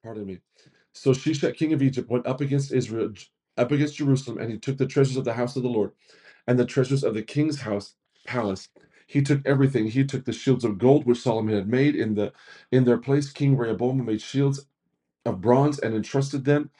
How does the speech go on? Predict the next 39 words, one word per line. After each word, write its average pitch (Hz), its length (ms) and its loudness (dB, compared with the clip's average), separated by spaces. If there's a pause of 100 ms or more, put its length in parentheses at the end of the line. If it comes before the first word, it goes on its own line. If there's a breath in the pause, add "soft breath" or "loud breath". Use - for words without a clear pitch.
(260 loud breath)
to 127 100 -2
the 117 120 0
care 143 200 4
of 139 80 4
the 131 100 2
officers 139 520 -2
of 101 120 -4
the 110 100 -6
guard 123 300 -2
who 127 100 -4
guarded 123 360 -2
the 117 100 -4
door 120 300 2
of 101 120 -6
the 104 80 -6
king's 131 300 -4
house. 110 280 -2 (460 loud breath)
And 120 180 4
whenever 131 400 2
the 156 120 -2
king 147 300 -2
entered 131 240 2
the 139 100 4
house 135 260 0
of 139 100 0
the 139 60 2
Lord, 131 240 0
the 110 80 -4
guards 113 280 -6
came 131 260 0
and 104 160 -6
carried 127 300 0
the 135 80 0
shields, 135 440 -2 (560 soft breath)
um, 110 320 0
and 107 180 -4
brought 127 220 0
them 135 160 2
back 120 240 -2